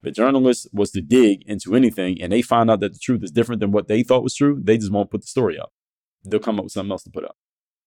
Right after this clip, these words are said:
You can't trust the journalists anymore. And most of them are not journalists. They're journalists in name only. So we call them Ginos, J I N O, journalists in name only. That's what most journalists are these days. They're not really journalists. Now, there are some journalists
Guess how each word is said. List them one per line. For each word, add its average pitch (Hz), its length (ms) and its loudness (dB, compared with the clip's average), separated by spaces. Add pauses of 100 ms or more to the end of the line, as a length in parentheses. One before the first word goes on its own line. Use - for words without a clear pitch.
You 110 140 -2
can't 113 220 0
trust - 200 0
the 101 60 -16
journalists 82 400 -8
anymore. 78 340 -16 (540)
And 85 160 -10
most 107 200 2
of 107 60 0
them 92 160 -2
are 87 80 2
not 87 180 0
journalists. 82 320 -4
They're 87 100 0
journalists 101 440 -2
in 85 160 -10
name 95 300 -2
only. 82 300 -10
So - 160 -14
we 80 60 -12
call 92 180 0
them 85 180 -8 (600)
Ginos, 82 600 -4
J 98 220 2
I 101 220 0
N 95 240 -6
O, 85 160 -2
journalists 113 640 -4
in 107 420 0
name 98 460 -4
only. 78 340 -8 (540)
That's 95 140 -6
what 95 80 -2
most 95 200 0
journalists 90 360 -6
are 82 140 -2
these 73 180 -10
days. - 260 -18
They're 80 100 -12
not 87 220 -6
really 85 200 -2
journalists. 76 460 -14 (2000)
Now, 87 200 -10
there 127 160 4
are 123 40 2
some 131 240 0
journalists 110 540 -2